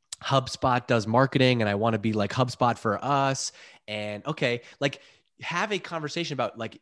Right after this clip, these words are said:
you're in, i-, if that was me, I would be interviewing them just as much as they're interviewing me. And so I'm like, "How do you think about marketing? What role does marketing play? It, what role does marketing play in your organization?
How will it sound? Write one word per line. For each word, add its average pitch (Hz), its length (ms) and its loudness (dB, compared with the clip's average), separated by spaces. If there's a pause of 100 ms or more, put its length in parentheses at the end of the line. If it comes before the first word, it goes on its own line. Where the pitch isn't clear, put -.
(120)
you're 156 380 4
in, 156 160 0
i-, - 420 -6
if 135 120 -4
that 196 140 2
was 202 240 -2
me, 156 280 0
I 120 180 0
would 151 180 2
be 131 280 -2 (160)
interviewing 127 680 -4
them 104 400 -6
just 120 200 -8
as 110 100 -8
much 117 180 -8
as 98 120 -10
they're 104 160 -6
interviewing 98 420 -8
me. 120 160 -8
And 113 100 -8
so 113 120 -6
I'm 107 80 -8
like, 101 240 -8 (260)
"How 135 160 -2
do 165 80 -6
you 165 100 -2
think 139 240 -8
about 110 240 -6
marketing? 92 380 -12
What 127 240 -6
role 127 180 2
does 120 160 -4
marketing 110 380 -8
play? 98 640 -6 (300)
It, 117 160 -8
what 143 160 2
role 135 160 4
does 123 100 -2
marketing 113 360 -4
play 113 280 -4
in 104 80 -6
your 98 160 -10
organization? 95 840 -8